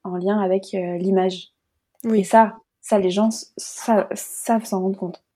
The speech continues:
Speaker 1: Même s'ils s'en rendent pas compte qu'ils souffrent de l'alimentation, ils peuvent se rendre compte qu'il y a un souci d'image corporelle, et
Speaker 2: Hmm.
Speaker 1: donc, il y a une espèce de, de tentative de contrôle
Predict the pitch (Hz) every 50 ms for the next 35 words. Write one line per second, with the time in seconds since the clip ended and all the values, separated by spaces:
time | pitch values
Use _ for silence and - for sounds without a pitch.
0 | _ - 202 202 202 202 202 - - 214 208 202 - 202 190 190 185 - 202 202
1 | - 240 220 226 202 190 - - 240 214 196 185 190 190 190 185 185 180 180 180
2 | 185 180 - - - 226 269 - - _ _ _ _ _ _ _ _ _ _ _
3 | _ _ - 220 190 190 - - 190 185 185 185 180 - - 233 247 247 240 -
4 | - 208 214 220 214 196 185 202 - - 214 190 180 170 170 - 196 - - 233
5 | 202 185 185 190 190 190 185 190 185 185 185 185 - - - - - - 175 190
6 | 220 226 220 208 202 202 202 226 240 240 180 185 - _ _ _ _ _ _ _
7 | - 202 185 180 180 185 190 190 - 226 208 180 175 180 180 175 180 175 - -
8 | - - - - - - - - _ _ _ _ _ _ - 214 196 - 190 180
9 | 190 220 214 214 202 190 - - 233 208 175 180 175 - 202 190 185 - - 226
10 | 240 247 208 185 - -